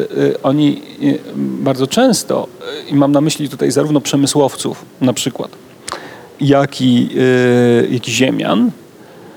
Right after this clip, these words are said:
no to oni bardzo często właśnie uważali, że są niezbędni, prawda? Że oni ponoszą największe ciężary, e, że,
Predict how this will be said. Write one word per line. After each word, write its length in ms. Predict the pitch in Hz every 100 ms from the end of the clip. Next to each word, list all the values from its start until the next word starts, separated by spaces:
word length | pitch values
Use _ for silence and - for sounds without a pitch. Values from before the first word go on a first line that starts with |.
| - - - - - - - - - - - - - -
no 140 | - 269
to 100 | 156
oni 140 | 160
bardzo 240 | 151 143 143
często 360 | 254 240 175
właśnie 300 | 147 139 151
uważali, 400 | 135 135 127 139
że 60 | 135
są 180 | 147 143
niezbędni, 880 | 139 117 113 127 120 113 - 80 -
prawda? 540 | - - - - - -
Że 640 | 110 123 120 120 120 117 -
oni 240 | 127 127
ponoszą 400 | - 131 123 135
największe 460 | 127 123 131 131 139
ciężary, 920 | - 139 117 123 110 110 117 110 - - - - - -
e, 320 | - 131 123 -
że, 840 | 135 110 110 127 127 127 123 123